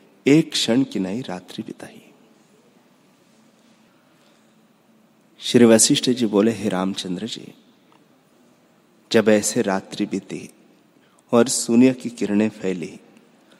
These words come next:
सूर्यमुखी कमल खिलाए, तब राजा ने स्नान किया। चुड़ाला ने मन के संकल्प से रत्नों की मटकी रख हाथ में ली, उसमें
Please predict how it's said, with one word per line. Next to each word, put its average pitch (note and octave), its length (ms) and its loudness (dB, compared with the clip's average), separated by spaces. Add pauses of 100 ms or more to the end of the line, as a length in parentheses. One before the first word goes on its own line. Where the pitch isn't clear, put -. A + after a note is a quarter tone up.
(140)
सूर्यमुखी D3 680 8
कमल A2 420 -2
खिलाए, - 460 -18 (720)
तब G2+ 180 2
राजा F#2+ 360 0
ने A2+ 140 -2
स्नान G2 440 -8
किया। - 400 -20 (720)
चुड़ाला B2+ 420 8
ने B2+ 140 6
मन A2 280 4
के A2+ 200 -4
संकल्प G#2+ 580 -2
से G2+ 380 -4 (720)
रत्नों A#2 420 6
की A#2+ 180 -6
मटकी G2 400 -2
रख F#3+ 200 -2 (840)
हाथ G#2 420 -2
में - 100 -12
ली, - 260 -20 (1200)
उसमें G2 500 -4